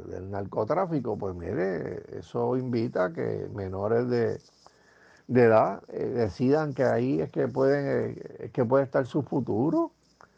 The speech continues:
que si quieren tener todo lo que estos maleantes tienen como propiedades y qué sé yo, pues lo único que tienen que hacer es meterse a ese mundo. Eh, muchos de ellos hablan de, de, de, de cómo en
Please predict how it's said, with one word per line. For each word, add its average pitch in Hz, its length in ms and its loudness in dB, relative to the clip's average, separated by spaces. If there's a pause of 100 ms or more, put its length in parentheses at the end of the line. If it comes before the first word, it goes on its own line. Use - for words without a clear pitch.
(560)
que - 120 0
si - 160 -2
quieren 143 360 4
tener 143 420 4
todo 147 260 6
lo 147 80 4
que 143 80 0
estos 143 180 2
maleantes 143 640 2
tienen 139 440 0
como 117 240 0
propiedades 131 840 2
y - 20 -8
qué 151 140 -2
sé 165 180 0
yo, 381 240 4
pues 359 220 2
lo 330 140 0
único 151 220 2
que 160 80 0
tienen 170 200 0
que 160 80 0
hacer 165 340 2
es 175 240 -2
meterse 165 640 -4 (960)
a 127 140 4
ese 180 180 6
mundo. 131 480 4 (800)
Eh, 127 640 4
muchos 151 300 8
de 175 100 8
ellos 202 220 6
hablan 165 440 6
de, 120 160 4
de, 107 240 2
de, 98 220 -2
de 92 340 -2
cómo 143 640 2
en 90 320 -10